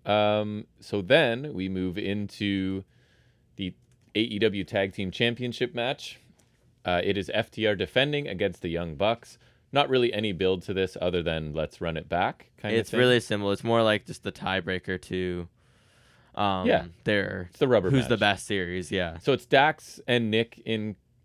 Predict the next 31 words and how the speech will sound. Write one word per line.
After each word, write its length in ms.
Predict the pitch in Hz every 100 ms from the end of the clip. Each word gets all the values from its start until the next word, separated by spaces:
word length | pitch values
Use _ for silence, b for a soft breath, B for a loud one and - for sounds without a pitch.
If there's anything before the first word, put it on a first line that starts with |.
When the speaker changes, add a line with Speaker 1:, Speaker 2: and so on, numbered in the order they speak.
| -
Speaker 1:
early 340 | 104 104 104
with 180 | 95 90
holds 320 | - 104 87
and 140 | 90 76
counters, 540 | 101 104 104 101 - b b b -
and 180 | 98 101
then 120 | 98
the 60 |
Bucks 280 | 90 123 -
get 200 | - 123
control 360 | - 110 107 92
of 100 | 78
Cash 440 | 113 101 104 - -
until 320 | 87 - 95
he 180 | 85 95
catches 560 | - 104 104 101 87
Matt 360 | 82 90 95 - -
and 160 | 82
slams 380 | - 92 82 78
him. 300 | 131 127 127 b b b -
Get 140 | 113
an 80 | 101
assisted 500 | 92 - 135 - 104
leg 220 | 107 104
drop 280 | 110 101 -
by 100 | 101
F 180 | 98 -
T 160 | 104
R 80 | 101
for 160 | - 90
two. 460 | - 120 117 117